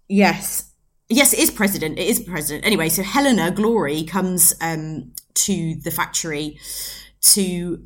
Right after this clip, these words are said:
under the guise of, um, of just wanting to have a look around because she's the daughter of the president, but she actually is the president herself of the Humanity League, and she believes that robots should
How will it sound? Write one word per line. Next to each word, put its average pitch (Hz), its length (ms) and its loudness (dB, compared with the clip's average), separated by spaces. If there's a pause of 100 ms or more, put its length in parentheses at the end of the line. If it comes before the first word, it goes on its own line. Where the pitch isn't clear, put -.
under 240 220 8
the 220 100 4
guise 170 840 2
of, 170 400 -2
um, 160 540 -2
of 175 100 -4
just 196 180 -2
wanting 175 240 0
to 165 80 -4
have 165 140 -6
a - 20 -2
look 165 180 0
around 160 400 -2
because 156 240 -6
she's 151 220 -2
the 147 60 -8
daughter 151 240 -6
of 135 80 -8
the 147 40 -8
president, 143 480 -4
but - 120 -8
she 175 120 -2
actually 160 400 -2
is 151 120 -2
the 160 80 -6
president 165 640 -4
herself 165 680 0
of 156 120 -10
the 165 80 -8
Humanity 180 600 0
League, 135 300 -6
and 143 100 -6
she 196 220 0
believes 160 400 -2
that 139 140 -8
robots 160 340 -6
should 170 260 -2